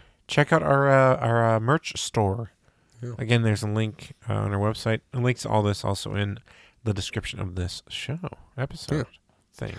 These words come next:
Speaker 1: we do.
Speaker 2: Alrighty. Well, now that that's done with, Snore, what are we doing next time, Jeremy?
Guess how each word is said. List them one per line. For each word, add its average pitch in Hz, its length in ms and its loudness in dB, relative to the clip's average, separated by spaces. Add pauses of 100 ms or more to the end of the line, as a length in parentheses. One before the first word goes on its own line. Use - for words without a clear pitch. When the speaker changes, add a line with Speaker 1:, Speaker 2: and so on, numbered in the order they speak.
Speaker 1:
we 92 80 -8
do. 90 220 -10 (760)
Speaker 2:
Alrighty. 110 500 0 (140)
Well, 113 200 6
now 104 720 2
that - 120 -18
that's 110 340 2
done 90 320 0
with, 87 420 -4 (180)
Snore, 87 640 0 (340)
what 196 120 -2
are 202 40 4
we 190 80 2
doing 156 200 2
next 131 240 0
time, 127 280 4
Jeremy? 117 460 4